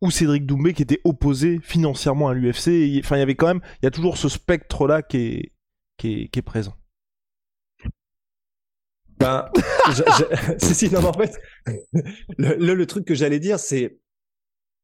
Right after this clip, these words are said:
Speaker 2: putain, le problème, c'est que ça n'a rien à voir dans le podcast, mais bon, c'est pas grave, je vais le faire en deux secondes.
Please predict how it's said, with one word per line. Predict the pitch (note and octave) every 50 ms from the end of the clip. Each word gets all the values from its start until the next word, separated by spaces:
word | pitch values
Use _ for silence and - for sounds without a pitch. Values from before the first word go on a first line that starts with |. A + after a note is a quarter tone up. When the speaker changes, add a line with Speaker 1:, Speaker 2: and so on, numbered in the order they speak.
| _ _ C3+
Speaker 2:
putain, | - - - C#3
le | B2+ A#2+
problème, | D3+ E3+ D#3+
c'est | - C#3
que | -
ça | - B2+
n'a | A#2+ A2+
rien | D3+ D#3+ D#3+
à | D#3
voir | C3+ D3+ D#3+ D3
dans | A#2 B2 B2
le | B2
podcast, | - C#3+ C3+ - F3 D#3+ - -
mais | C#3 C3+
bon, | C3+ C#3+
c'est | C3+ - -
pas | D3+
grave, | B2+ B2+ A#2+
je | A2
vais | B2+
le | C3
faire | - D#3+ C3+
en | C3
deux | B2 C3+
secondes. | B2+ A#2+ C3+ A#2+